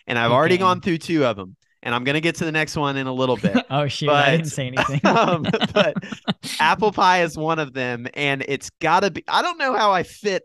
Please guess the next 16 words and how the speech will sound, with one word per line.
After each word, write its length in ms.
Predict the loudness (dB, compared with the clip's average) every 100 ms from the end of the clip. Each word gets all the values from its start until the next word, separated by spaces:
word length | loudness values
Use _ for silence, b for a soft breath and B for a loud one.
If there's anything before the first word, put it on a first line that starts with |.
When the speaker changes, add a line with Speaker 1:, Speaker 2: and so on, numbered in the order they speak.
| -4
Speaker 1:
all 240 | 0 0
of 120 | -2 -4
this 240 | -6 -4
in 180 | -10 -6
my 140 | -6
stomach. 560 | -6 -6 -4 -2 -4 -4
As 160 | -2
I'm 140 | 0 0
talking 440 | 2 2 0 -4
Speaker 2:
<laughs> 0 |
Speaker 1:
about 280 | -4 -2 0
it 100 | -2
now, 180 | -4 -4
there's 220 | -4 -8
no 300 | -6 -2 0
way, 340 | 2 2 2